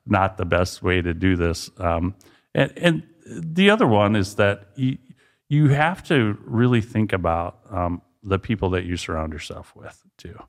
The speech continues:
Um, I think we've said it a couple different times, but, um, we've been super blessed with a number of people that in certain times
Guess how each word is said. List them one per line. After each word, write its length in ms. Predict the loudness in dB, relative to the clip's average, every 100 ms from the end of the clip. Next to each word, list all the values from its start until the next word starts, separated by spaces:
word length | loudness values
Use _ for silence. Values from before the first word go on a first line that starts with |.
| _ _ _ _ _
Um, 220 | -6 -6 0
I 100 | 0
think 140 | 2
we've 120 | -4
said 220 | -2 -2 -2
it 120 | -4
a 60 |
couple 300 | -4 -6 -4
different 340 | -4 -4 -6 -10
times, 400 | -8 -4 -6 -6
but, 360 | -8 -8 -8 _ _ _ _
um, 140 | 2
we've 160 | 4 4
been 160 | 4 0
super 320 | -4 -2 0
blessed 560 | 0 0 0 -2 -8
with 340 | -6 -6 -6 -14 -2
a 60 |
number 260 | 2 2 0
of 100 | -2
people 520 | -6 -6 -4 -6 -6
that 300 | -6 -6 -6 -10 _ _ _ _ _ _ _ _
in 180 | 2 2
certain 340 | 2 0 0
times 360 | 0 2 2